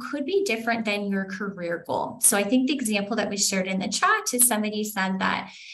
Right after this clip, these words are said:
you know, their career goal is P S W, but does, could they work at a, a supermarket part-time? Yes, you definitely could. So common part-time jobs that I would see for students would definitely be customer service,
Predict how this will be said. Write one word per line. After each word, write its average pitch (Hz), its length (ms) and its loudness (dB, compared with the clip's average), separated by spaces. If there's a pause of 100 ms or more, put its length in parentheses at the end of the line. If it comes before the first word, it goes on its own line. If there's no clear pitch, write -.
(100)
you 220 120 -2
know, 208 80 -2
their 202 180 -2
career 226 360 0
goal 214 240 0
is 214 140 -2
P - 200 -4
S 202 140 -2
W, 269 580 4
but - 220 -2 (140)
does, 220 320 -4 (100)
could 220 160 -6
they 214 140 -2
work 202 260 -4
at 196 200 -4
a, 190 40 -2 (340)
a 208 80 -2
supermarket 202 880 2 (380)
part-time? - 540 2
Yes, - 280 4
you 247 80 8
definitely 262 360 6
could. 190 420 2
So 190 500 2 (360)
common 277 420 4
part-time 254 460 2
jobs 220 320 2
that 240 80 -4
I 214 100 0
would 208 200 -4
see 226 200 -4
for 220 80 -6
students 302 560 -2
would 233 120 -2
definitely 220 400 -2
be 202 140 -4
customer 202 540 -4
service, 240 600 0